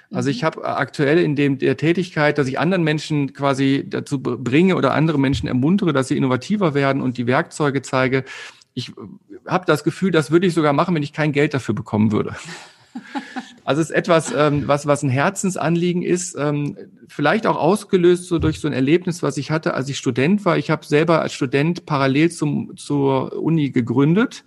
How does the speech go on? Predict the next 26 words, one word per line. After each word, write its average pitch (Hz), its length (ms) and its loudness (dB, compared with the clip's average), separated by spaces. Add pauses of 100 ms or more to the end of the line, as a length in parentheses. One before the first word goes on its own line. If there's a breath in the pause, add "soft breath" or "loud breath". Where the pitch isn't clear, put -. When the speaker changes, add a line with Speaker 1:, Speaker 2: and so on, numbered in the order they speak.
(440 loud breath)
Speaker 2:
Mhm. 220 320 -2
Speaker 1:
Ähm, 143 260 0 (100)
eigentlich 165 320 -2
aus 147 140 -4
einer 131 180 0
Not 135 480 2
heraus, 170 460 0
weil 143 160 0
ich - 100 -6
eine 131 160 -2
Idee 127 400 2
hatte, 185 300 0
die, 147 380 -2 (440 loud breath)
ähm, 135 480 -2
die 139 160 -4
damals, 147 380 2
äh, 120 240 -2
wirklich 165 440 0
eine 147 80 2
wirklich 180 280 -2
gute 190 200 -2
Idee 143 400 2
war 208 360 2
und, 156 340 -2
ähm, 147 300 -2
ich - 320 -8